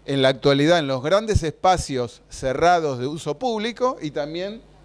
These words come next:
en la arquitectura, por ejemplo, de,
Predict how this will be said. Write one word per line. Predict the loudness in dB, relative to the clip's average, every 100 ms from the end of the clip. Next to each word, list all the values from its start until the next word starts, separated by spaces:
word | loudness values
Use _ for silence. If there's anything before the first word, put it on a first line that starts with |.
| _ _ -2
en | 2
la | 2
arquitectura, | 2 -4 -6 -4 0 4 4 2 -6 -20 -20 -6
por | 0 0
ejemplo, | 2 0 0 0 0 0 -6 -20 -20 -20 -16 0
de, | 2 2 0